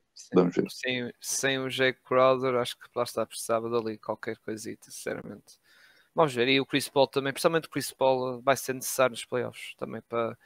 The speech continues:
Speaker 1: para ajudar ali o, o Booker ali.
Speaker 2: E
Speaker 1: Já
Speaker 2: precisa
Speaker 1: agora
Speaker 2: do Cameron Payne ali do banco, que é muito importante também.
Speaker 1: Sim, sim. Embora o Cameron Payne, houve, lá está, há dois anos até tem bem bom nível. Quando foi aquela caminhada para as finais, até foi,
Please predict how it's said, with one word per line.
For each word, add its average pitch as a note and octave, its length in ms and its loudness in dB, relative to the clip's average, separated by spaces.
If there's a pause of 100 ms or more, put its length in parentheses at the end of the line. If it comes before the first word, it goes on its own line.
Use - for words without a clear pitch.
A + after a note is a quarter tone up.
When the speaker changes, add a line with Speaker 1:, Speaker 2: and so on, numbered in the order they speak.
(240)
Speaker 1:
para C3 100 2
ajudar C3 300 6
ali B2 260 2
o, A#2 160 -6
o A#2+ 120 -10
Booker A#2 380 -8
ali. A2+ 240 -8 (140)
Speaker 2:
E C#3+ 80 12
Speaker 1:
Já G2+ 60 12
Speaker 2:
precisa - 200 12
Speaker 1:
agora G#2 180 12
Speaker 2:
do G2+ 140 12
Cameron G2+ 300 12
Payne G#2 200 12
ali G2 160 12
do G2 140 12
banco, G#2+ 380 10
que - 80 10
é - 20 10
muito F#2+ 240 6
importante G3 380 8
também. F#3+ 260 8
Speaker 1:
Sim, F3 580 6
sim. C#3 400 -2
Embora B3+ 240 6
o - 40 0
Cameron B3 260 6
Payne, G3 320 4
houve, F#3+ 200 4
lá E3+ 420 4
está, E3 240 8
há D3+ 40 10
dois C#3+ 280 4
anos D#3 200 2
até D#3+ 220 2
tem D#3+ 180 4
bem D#3 120 2
bom D#3+ 120 0
nível. A#2+ 240 -4
Quando B2+ 200 -4
foi C#3+ 140 0
aquela C3 200 -2
caminhada C3+ 340 -2
para C3 140 -2
as C3 80 -6
finais, C3 420 -10
até C3+ 200 -6
foi, C3+ 420 -6